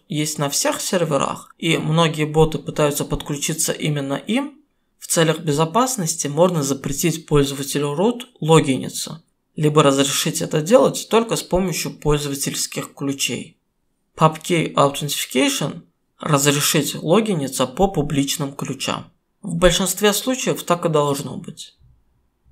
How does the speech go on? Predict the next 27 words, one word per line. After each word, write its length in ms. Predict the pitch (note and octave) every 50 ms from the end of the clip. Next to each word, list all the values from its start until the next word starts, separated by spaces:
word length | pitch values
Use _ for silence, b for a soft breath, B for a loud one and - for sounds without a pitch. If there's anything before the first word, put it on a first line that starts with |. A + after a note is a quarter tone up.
| _ _
Password 440 | - E3+ D#3+ D#3+ E3 - C#3+ - -
Authentication — 1040 | - - C#3+ C#3 - - C#3+ C#3 - - - - - C#3 C3+ C3+ - - - - D#3+ - _ _ _ _ _ _ _ -
разрешить 600 | - D3 C#3+ D3+ D3 C#3+ - - - F3 E3 -
логиниться 600 | D#3 E3 G3+ A3 G3+ F3 D3+ C#3+ C3+ - - B2+
по 200 | - - - D#3
паролям. 640 | D#3 - D3+ C#3 C3+ C3 A#2 A2+ - - - D#3 - _ _ _ _ _ _ _ _ _ _
Для 200 | - E3+ E3 F3
безопасности, 840 | F3 - D3+ E3 F3 - - C#4 E4 D4+ - G#3 E3 D#3+ - - D#3+
чтобы 340 | C#3+ - - D#3 D3+ D#3 D#3+
никто 320 | D#3+ D#3 D#3 - - F3
не 120 | E3+ E3 D#3+
мог 260 | D#3 D#3+ D#3+ - -
подобрать 560 | - D3 C#3+ C#3+ C#3+ D3+ D3+ D3 C#3+ - -
пароль, 500 | - D3 D3 D#3 F#3 A#3 C4 C4 C4 B B B B B B B _
мы 200 | - F3+ A3 A3+
можем 360 | F3 D#3+ E3 D#3+ D#3+ D3+ D#3+
отключить 640 | D3+ D3 - - D3 C3+ C3+ - - E3 D#3+ D#3+ -
эту 300 | - - C#3+ C#3 D3+ D3
опцию. 640 | C#3+ C3 B2+ - - - - - - D3+ D3 - _ _ _ _ _ _ _ _
Но 260 | - D#3 D3+ C#3 -
предварительно 1000 | - - D3+ C#3+ C#3+ D3 D#3+ F3+ A3+ C4+ C#4 - G#3 D#3+ C#3+ C3 C3 - - - _
стоит 340 | - - - - F#3 E3+ C#3+
закинуть 560 | - - D3+ C#3+ C#3+ - E3 D3+ C#3+ C#3 -
на 100 | D3+ C#3
сервер 500 | C3+ C#3 - A3+ B3 B3+ G#3 D#3 B2+ -
пользовательские 880 | - - - D#3 E3 E3 D#3+ D3+ D3 D3+ - - - - - - E3 D#3
ключи. 500 | - - C#3+ B2+ - - - - - -